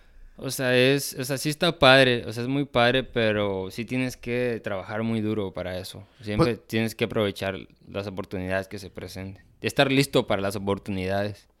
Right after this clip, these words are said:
Speaker 2: Y hablando de estar listo, ¿cómo estás listo en tu trabajo? Usualmente,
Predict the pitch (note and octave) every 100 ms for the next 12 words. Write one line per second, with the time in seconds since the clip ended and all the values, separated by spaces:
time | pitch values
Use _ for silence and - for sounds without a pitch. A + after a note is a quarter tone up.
0 | _ _ A#2+ C3+ B2+ D3+ D3+ C#3+ D3+ C#3+
1 | C#3 C3 - B2+ A#2 - _ _ _ _
2 | _ - C3 E3+ - D3+ C#3 C3 - -
3 | G#2+ G2 F#2+ - _ A2+ G#2 A2+ G2+ G2
4 | F2+ F2+ F2+ F2 _ _ _ _ G#2 C3
5 | B2+ B2+ A#2+ B2+ A#2 G#2+ G2+